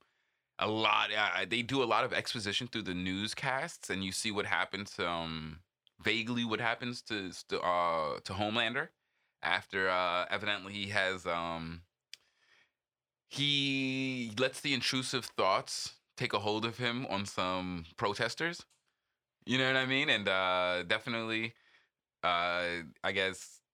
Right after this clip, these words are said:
splatters them or kills them in some gruesome way. But the news report says he gonna be all right. Doesn't look like people were all too upset with him for it, but, um, which I can imagine. Which I can imagine.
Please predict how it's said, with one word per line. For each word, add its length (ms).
splatters 520
them 180
or 120
kills 260
them 160
in 80
some 300
gruesome 480
way. 180
But 260
the 100
news 280
report 500
says 480
he 80
gonna 180
be 100
all 80
right. 280
Doesn't 220
look 160
like 160
people 220
were 120
all 140
too 180
upset 320
with 160
him 100
for 280
it, 120
but, 140
um, 360
which 140
I 60
can 140
imagine. 460
Which 160
I 60
can 160
imagine. 460